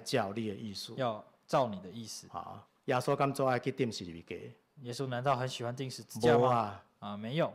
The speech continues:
Speaker 1: 但是为着顺服啊。
Speaker 2: 但是为了顺服。
Speaker 1: 为着要成做咱的模范啊。
Speaker 2: 为了要成为我们的模范。
Speaker 1: 啊，咱来效法耶稣啊。
Speaker 2: 我们要效法耶稣。
Speaker 1: 咱来求伊的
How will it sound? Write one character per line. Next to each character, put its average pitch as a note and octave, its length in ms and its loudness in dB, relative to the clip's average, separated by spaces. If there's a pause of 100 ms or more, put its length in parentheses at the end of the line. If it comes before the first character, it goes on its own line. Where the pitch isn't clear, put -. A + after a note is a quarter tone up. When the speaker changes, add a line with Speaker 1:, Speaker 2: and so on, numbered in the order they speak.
(140)
Speaker 1:
但 C3 160 2
是 A#2+ 180 -4
为 B2 120 0
着 A#2+ 100 0
顺 G#2+ 320 0
服 A2+ 200 2
啊。 F#2 200 -4
Speaker 2:
但 D#3+ 100 2
是 E3 100 0
为 F3+ 140 6
了 D3 120 4
顺 D3 320 -2
服。 - 120 -8
Speaker 1:
为 B2 80 2
着 B2 140 2
要 C#3+ 100 8
成 C#3 220 4
做 C#3 140 6
咱 C3+ 100 8
的 B2 80 6
模 A2 260 6
范 G#2+ 240 2
啊。 G#2 60 0
Speaker 2:
为 F#3 60 8
了 D#3+ 80 6
要 D#3+ 120 8
成 C#3 240 0
为 B2+ 120 -2
我 A#2 160 0
们 G#2 180 -6
的 A2 100 -4
模 G#2+ 240 -6
范。 C3+ 200 4
Speaker 1:
啊， G2+ 120 -2
咱 D3+ 140 2
来 F3 100 4
效 A#2 200 0
法 C3 180 2
耶 B2+ 160 -2 (140)
稣 G2+ 320 -4
啊。 G2 240 -6
Speaker 2:
我 B2 60 -12
们 B2 100 -6
要 C3+ 140 4
效 D3+ 220 8
法 B2 200 0
耶 A2+ 140 -4
稣。 - 20 0
Speaker 1:
咱 D3+ 100 2
来 E3+ 140 4
求 E3+ 280 2
伊 D#3+ 180 4
的 D3+ 80 8